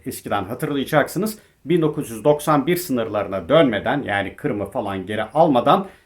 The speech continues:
biz bu işi bırakmayacağız. Ayrıca Ukrayna natosuz olmaz." diyordu. Daha sonradan, e, e, Zelenski hatırlayacaksınız bir zafer planı açıkladı. Yani bu geride bıraktığımız yılın, e, sonbahar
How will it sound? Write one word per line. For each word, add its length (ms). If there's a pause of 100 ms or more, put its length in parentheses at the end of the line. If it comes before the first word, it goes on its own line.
(120)
biz 200
bu 120
işi 340
bırakmayacağız. 680
Ayrıca 640
Ukrayna 600
natosuz 540 (100)
olmaz." 540 (440)
diyordu. 600 (340)
Daha 240
sonradan, 680 (360)
e, 60
e, 120
Zelenski 460
hatırlayacaksınız 920
bir 140 (140)
zafer 520
planı 220
açıkladı. 680
Yani 240
bu 80
geride 260
bıraktığımız 440
yılın, 260 (300)
e, 160
sonbahar 540